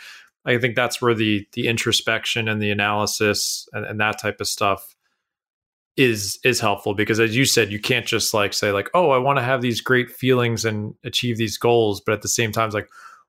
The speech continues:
what are you going to change in those quadrants, as you put them, to achieve that goal?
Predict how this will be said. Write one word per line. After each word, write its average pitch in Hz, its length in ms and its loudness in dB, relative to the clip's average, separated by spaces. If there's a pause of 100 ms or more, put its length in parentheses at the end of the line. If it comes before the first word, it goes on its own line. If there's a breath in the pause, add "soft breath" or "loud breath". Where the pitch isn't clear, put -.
(120)
what 143 280 4
are 151 80 6
you 139 120 4
going 131 380 4
to 117 160 -2
change 110 560 0
in 107 80 -4
those 107 180 0
quadrants, 113 600 0
as 98 160 0
you 101 100 -6
put 107 280 -4
them, 117 320 -2 (800)
to 123 160 2
achieve 165 340 4
that 98 260 -2
goal? - 320 -8